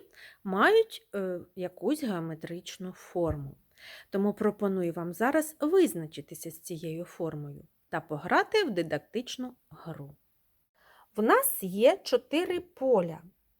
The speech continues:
На першому полі ми будемо з вами, е, складати картинки, на яких зображені предмети, що схожі на куб.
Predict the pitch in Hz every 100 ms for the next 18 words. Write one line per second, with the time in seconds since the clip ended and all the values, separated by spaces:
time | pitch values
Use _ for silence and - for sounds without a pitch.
0 | _ _ _ _ 214 269 339 - _ _
1 | _ 349 466 - - 240 214 202 - 185
2 | 175 170 - 208 233 226 214 214 208 196
3 | 208 202 202 - - 180 185 - - 214
4 | 208 214 202 185 180 - 190 170 - 220
5 | 453 - 381 240 196 202 190 185 185 208
6 | 202 196 190 175 - 165 160 165 208 -
7 | - - - 180 - - 185 294 359 370
8 | 330 180 190 262 - _ _ _ - 254
9 | 196 202